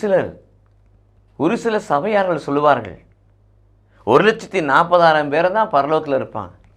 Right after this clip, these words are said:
ஒரு லட்சத்தி நாற்பதாயிரம் பேரை தான் தேர்ந்து கொள்ளப்பட்டவர்கள், அந்த ஒரு லட்சத்தி நாற்பதாயிரத்துல நாங்க இருக்கிறோம், நீங்களாம் இல்லை" என்று சொல்லுவார்கள். அது சொல்லுகின்ற காலம், ஒரு காலம், ஒரு இருபது வருடங்களுக்கு முன்பதாக ஒரு பெரிய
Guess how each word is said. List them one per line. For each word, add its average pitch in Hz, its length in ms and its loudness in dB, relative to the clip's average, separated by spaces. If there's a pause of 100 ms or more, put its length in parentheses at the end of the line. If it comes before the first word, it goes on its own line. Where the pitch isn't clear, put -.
(500)
ஒரு 147 160 6
லட்சத்தி 196 320 -6
நாற்பதாயிரம் 175 580 4
பேரை 175 120 2
தான் 214 280 2
தேர்ந்து 196 300 2
கொள்ளப்பட்டவர்கள், 143 680 0 (400)
அந்த 143 180 2
ஒரு 151 200 8
லட்சத்தி 196 360 -4
நாற்பதாயிரத்துல 175 600 4 (160)
நாங்க 165 240 2
இருக்கிறோம், 165 440 2 (240)
நீங்களாம் 131 460 0
இல்லை" 143 200 0
என்று 123 200 -8
சொல்லுவார்கள். 104 440 -6 (600)
அது 147 140 -2
சொல்லுகின்ற 214 480 2 (120)
காலம், 196 300 6
ஒரு 170 140 4
காலம், 185 360 6
ஒரு 165 160 0
இருபது 175 240 2
வருடங்களுக்கு 214 400 2
முன்பதாக 185 360 2
ஒரு 170 140 -6
பெரிய 208 360 -4